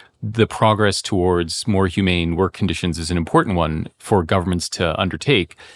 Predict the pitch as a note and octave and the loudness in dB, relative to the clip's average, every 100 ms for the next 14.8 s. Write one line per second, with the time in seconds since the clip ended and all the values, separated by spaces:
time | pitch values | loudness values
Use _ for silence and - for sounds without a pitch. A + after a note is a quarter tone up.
0 | - - _ _ _ - - - - B2+ | -20 -20 _ _ _ -2 -2 -2 -4 0
1 | B2+ - A2+ A2+ B2 A2+ - A#2 G2+ G2+ | 0 0 -2 0 0 -4 2 2 4 0
2 | - - A2 G#2 A2 - B2+ A2+ F#2 F2 | -6 -4 0 0 -2 2 4 6 4 0
3 | - G2 F2+ E2 F#2 E2+ - D#2+ - - | 0 2 2 2 2 2 -2 -4 -2 -2
4 | F#2+ E2 A2+ D2+ D#2 - F2 D#2+ - G2 | 0 0 0 -2 -6 -6 -4 -4 -4 -6
5 | E2+ F2 - D#2+ E2 D#2+ - - - - | -4 -6 -4 -4 -4 -6 -10 0 0 0
6 | - - - - - - _ - C#3 A2+ | -6 -12 -16 -18 -18 -20 _ -2 2 4
7 | E3 D3 C#3+ - - A#2+ F3 - - F#2+ | 4 2 -2 -6 0 2 2 0 0 2
8 | F2 G2 _ - G2+ - G2+ G2 - F3 | 2 0 _ -4 -2 2 4 4 0 0
9 | F2+ - F2 D2 F#2+ F2 F2+ - C#3 - | -2 -2 -2 -4 -4 -2 -2 2 0 2
10 | G#2 G2 E2+ - D#3 - F2 F2 - - | 0 0 0 0 0 0 -2 -2 -8 -16
11 | _ G#2+ G#2+ G#2 - G2+ C#3 B2+ F2 F#2+ | _ 0 2 0 2 2 2 2 -2 -6
12 | _ _ _ A2 G#2 B2 - G3 A3+ G2+ | _ _ _ 2 4 4 2 0 0 -2
13 | F2+ - F2+ - D2 D#2 - C#2 - D2 | -2 -6 -8 -4 -4 -4 -6 -6 -6 -6
14 | - - _ - G2+ A#2 G#2 | -8 -14 _ -4 0 2 0